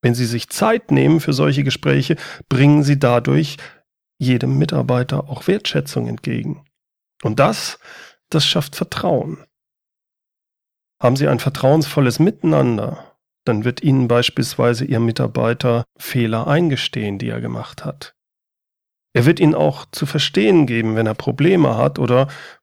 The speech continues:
oder wenn er zum Beispiel unzufrieden in seinem Job ist. Immer wieder begegne ich Führungskräften und Geschäftsführern, die vollkommen überrascht sind, wenn einer ihrer besten Mitarbeiter auf einmal kündigt.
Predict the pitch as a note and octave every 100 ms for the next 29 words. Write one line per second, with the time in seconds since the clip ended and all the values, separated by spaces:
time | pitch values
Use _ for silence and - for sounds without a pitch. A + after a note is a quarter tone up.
0 | _ - C3 A#2+ A#2+ A#2+ A#2+ A#2+ - C3
1 | B2+ - D3 C3 A2+ - - B2+ A#2 B2+
2 | B2 B2+ C#3+ E3+ - - B2 - - _
3 | _ _ _ _ _ _ _ _ - -
4 | - - - A#3 A#3 G#3 G#3+ F#3+ D3 E3
5 | - E3 D#3+ - - D#3 C#3 C#3+ C#3+ -
6 | C#3+ - B2+ A2+ A#2 - G3+ - - C3+
7 | B2+ D#3 C3+ B2+ - - - - - A3
8 | B3 - F#3+ F3 D3+ E3 A3 - - -
9 | C#3 - C3+ C3 C3+ C3 C#3 D3 B2 A#2+
10 | A#2+ - C#3 A2+ B2 - B2+ D3 - A#2
11 | - B2+ D#3 C3 C#3 - A#2+ C#3+ C#3 -